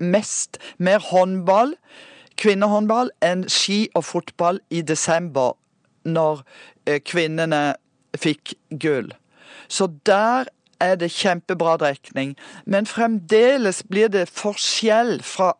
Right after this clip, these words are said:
kvinner og menn. Mannfolk, eh, som driver med håndball, de er krigere,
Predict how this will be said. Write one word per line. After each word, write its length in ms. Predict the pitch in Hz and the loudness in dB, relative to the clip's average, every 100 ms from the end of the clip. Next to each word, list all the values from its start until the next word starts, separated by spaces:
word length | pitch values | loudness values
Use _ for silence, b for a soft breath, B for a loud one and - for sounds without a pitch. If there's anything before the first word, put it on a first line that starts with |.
| - - | -8 -6
kvinner 320 | 185 180 180 | -2 0 0
og 100 | 165 | 0
menn. 300 | 147 139 123 B B B B B B B | 0 -2 -6 B B B B B B B
Mannfolk, 1000 | 196 202 214 226 - 240 240 254 - - - - | 2 4 4 2 -2 0 0 0 -8 -18 -10 0
eh, 480 | 185 170 160 62 139 | 2 2 0 -2 -4
som 240 | 190 180 | -2 -2
driver 200 | 180 190 | 0 0
med 140 | 180 | 0
håndball, 460 | 175 175 180 190 226 - - | 0 0 2 2 0 -4 -12
de 160 | 156 190 | -2 0
er 80 | 196 | 0
krigere, 840 | - 202 202 196 214 190 135 110 | -2 0 2 4 4 4 2 -2